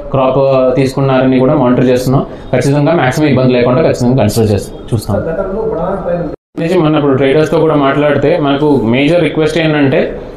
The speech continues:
Speaker 1: ఆ, ట్రైన్ ద్వారా వెళ్ళినప్పుడు కాస్టింగ్ అంటే even, ఆ,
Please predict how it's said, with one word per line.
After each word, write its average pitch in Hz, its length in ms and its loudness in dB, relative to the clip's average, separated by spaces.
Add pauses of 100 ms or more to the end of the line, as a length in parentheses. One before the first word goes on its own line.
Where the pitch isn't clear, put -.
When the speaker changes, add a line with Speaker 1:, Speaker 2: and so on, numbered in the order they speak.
(180)
Speaker 1:
ఆ, 165 340 0
ట్రైన్ 165 300 2
ద్వారా 175 240 2
వెళ్ళినప్పుడు 160 760 2 (300)
కాస్టింగ్ 147 420 0 (340)
అంటే 135 180 2
even, 156 360 2
ఆ, 123 400 2